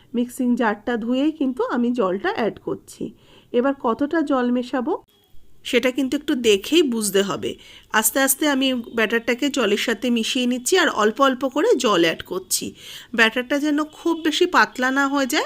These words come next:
আবার খুব মোটা না হয়ে যায়। খুব বেশি মোটা ব্যাটার হলে কিন্তু যে সরু চাকলিগুলো হবে সেগুলো একটু মোটা মোটাই হবে। এবার এর মধ্যে সামান্য একটু লবণ অ্যাড করে দিলাম।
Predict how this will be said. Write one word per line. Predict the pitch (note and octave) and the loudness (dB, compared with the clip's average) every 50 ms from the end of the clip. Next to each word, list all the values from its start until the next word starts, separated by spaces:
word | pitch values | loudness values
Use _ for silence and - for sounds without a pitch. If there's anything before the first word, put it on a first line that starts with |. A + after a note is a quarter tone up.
| - - | -2 -2
আবার | - G#3+ A3 G3+ A3+ A3+ | -2 0 0 0 -2 -4
খুব | A3+ - - D#4 C#4+ | -4 -4 -4 -2 0
মোটা | C#4+ B3 G3+ F#3+ F#3+ G#3 F#3+ | 2 2 0 0 0 -2 -2
না | F#3 E3 D3+ | -2 -4 -6
হয়ে | D#3 - A#2+ - | -6 -8 -8 -8
যায়। | - - F3 E3+ - - - - - - - - - | -8 -8 -8 -10 -10 -14 -18 -16 -16 -16 -18 -16 -8
খুব | - D4 C#4+ D4 | -4 -2 0 2
বেশি | D4+ D4 - - D#4+ | 2 2 4 4 4
মোটা | C#4 B3 A#3+ A#3 D4 C#4+ C4+ | 4 2 2 0 0 0 0
ব্যাটার | C4+ C4+ C4 C#4+ C#4+ C4+ | 0 0 0 0 -2 0
হলে | C4+ D4 C#4 C#4 C#4 | 0 0 0 0 0
কিন্তু | - C#4+ C#4 C4+ B3+ C4 G4+ - - - - - - - - _ - - - A3 | 0 -2 -2 -2 0 -2 -2 -2 -4 -8 -20 -20 -20 -20 -20 _ -18 -12 -8 -6
যে | G3 G3+ A#3 A#3 A3+ A3+ - - - - A#3 | -2 2 4 2 2 2 -2 -12 -10 -8 -6
সরু | A3 - C#4+ A#3+ G#3+ B3 | -2 0 0 0 0 0
চাকলিগুলো | B3 C#4 C4+ - C#4 C#4 B3+ C4+ C#4 C4+ C#4 | 0 0 0 0 0 -2 0 0 0 0 2
হবে | C4+ C#4+ C#4 F4+ F#4+ | 0 0 2 0 0
সেগুলো | F#4+ - C4+ A3+ G#3 A#3+ A#3+ | 0 0 -2 -2 0 0 0
একটু | A#3+ A#3+ - G4 C5 - | 0 0 0 -2 -2 0
মোটা | D#4 A#3+ A3+ - A3 | 0 -2 -2 -2 -2
মোটাই | G#3 G#3 G3 F#3+ G3 - E3+ | -2 -2 -2 -2 -2 -2 -2
হবে। | E3+ - - _ _ _ - - - - - - - | -4 -6 -12 _ _ _ -18 -18 -18 -18 -20 -10 -6
এবার | - A3 A#3+ B3+ B3 | -4 0 0 2 2
এর | B3+ B3 A#3+ | 2 2 2
মধ্যে | B3 B3 A#3+ A#3 - G4+ | 0 0 0 0 -2 -2
সামান্য | G4+ - D#4+ A#3 - G#3 A3 A#3 A#3 A#3+ | 0 2 0 0 0 0 0 0 0 -2
একটু | B3 A#3+ - G#4 | -2 0 0 2
লবণ | G#4 D4+ A3 D#3+ D3+ E3 E3 | 2 2 2 0 -2 -4 -4
অ্যাড | E3+ D#3+ D#3+ | -4 -6 -8
করে | - - E3+ D#3 D3 - | -8 -6 -4 -4 -4 -4
দিলাম। | D#3+ D#3+ F3 - - G3+ | -4 -4 -6 -6 -8 -10